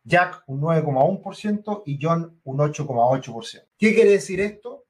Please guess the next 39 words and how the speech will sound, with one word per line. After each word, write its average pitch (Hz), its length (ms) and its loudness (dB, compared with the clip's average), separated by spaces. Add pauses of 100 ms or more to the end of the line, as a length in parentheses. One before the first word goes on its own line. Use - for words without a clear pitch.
(160)
Las 143 140 -2
rentabilidades 147 540 2
son 165 160 -6
extraordinarias, 147 720 -2 (160)
como 139 520 -6
suele 170 480 0
ocurrir, 151 580 0 (100)
rentabilidades 143 640 0
en 139 80 -4
ren-, 151 200 -4 (220)
rentabilidades 147 840 -2 (120)
en 139 140 -10
el 135 80 -8
mercado 156 420 2
de 160 80 0
renta 160 200 -2
variable 156 680 0 (100)
en 131 160 -12
torno 151 240 0
al 147 100 2
nueve 147 220 4
por 135 140 -6
ciento 151 340 -2
anualizado 139 640 2
en 147 60 0
el 143 120 -2
tiempo - 440 -6 (180)
y 208 520 2
con 196 340 2
rentabilidades 151 540 0
anualizadas 151 480 0
que 147 100 -10
son 151 200 -2
muy 160 120 2
parecidas 156 580 -2
en 120 80 -14
los 120 140 -16
tres 127 180 -14
casos. - 300 -18